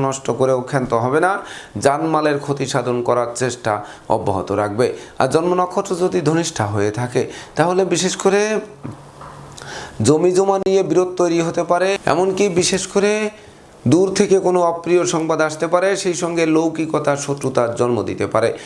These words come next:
সুপ্রিয় দর্শক, এবার আমরা আসবো কুম্ভ রাশি ও কুম্ভ লগ্ন নিয়ে। তো কুম্ভ রাশি, কুম্ভ লগ্নের জাতক জাতিকা বা দর্শক যারা রয়েছেন,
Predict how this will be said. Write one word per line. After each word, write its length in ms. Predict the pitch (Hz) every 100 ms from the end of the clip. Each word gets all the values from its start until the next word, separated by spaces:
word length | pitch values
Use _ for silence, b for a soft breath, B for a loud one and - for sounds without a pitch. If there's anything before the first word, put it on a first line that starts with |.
| B -
সুপ্রিয় 340 | - 180 196
দর্শক, 320 | 202 196 196 226
এবার 180 | 214 196
আমরা 200 | 175 175
আসবো 260 | 165 170 226 285 B B - -
কুম্ভ 260 | 135 135 165
রাশি 340 | 147 120 - 180
ও 80 |
কুম্ভ 260 | 101 95 92 98
লগ্ন 160 | 92 98
নিয়ে। 220 | 113 110 - B B -
তো 60 | 156
কুম্ভ 220 | 156 180 190
রাশি, 300 | 196 196 190
কুম্ভ 220 | 185 180 175
লগ্নের 400 | 170 160 175 156
জাতক 300 | 160 160 156 160
জাতিকা 280 | 151 151 147
বা 120 | 143
দর্শক 320 | 147 143 143
যারা 200 | 131 135 131
রয়েছেন, 380 | 135 139 170